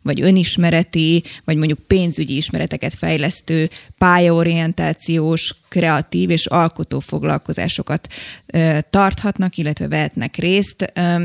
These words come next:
erről szól egyébként az az osztálykirándulás is, amiről majd beszélni fogunk, és aminek a helyszíne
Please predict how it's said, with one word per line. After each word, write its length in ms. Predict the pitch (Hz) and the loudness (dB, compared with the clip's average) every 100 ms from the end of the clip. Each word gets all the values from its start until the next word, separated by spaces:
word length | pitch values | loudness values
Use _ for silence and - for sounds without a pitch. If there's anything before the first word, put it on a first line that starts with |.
| - | -2
erről 260 | 214 208 196 | 0 2 2
szól 340 | - 202 180 | 2 4 4
egyébként 680 | 160 147 151 - 160 160 156 | 4 0 -2 -2 0 0 0
az 140 | 165 | -2
az 120 | 156 160 | -2 -2
osztálykirándulás 960 | - 170 151 170 143 147 143 123 - | 0 -2 -2 -2 -2 0 0 0 -2
is, 320 | - 147 - - - - | -2 -2 -4 -8 -20 -4
amiről 340 | 170 165 156 156 | 0 2 2 2
majd 220 | 156 139 | 0 0
beszélni 460 | 165 - 165 160 | -2 0 -2 -2
fogunk, 440 | - 170 156 190 185 | -2 -2 0 0 0
és 180 | 180 160 | -2 -2
aminek 340 | 151 156 - | -2 -4 -4
a 60 | 160 | -4
helyszíne 760 | 165 160 - 165 165 170 | 0 0 0 0 0 2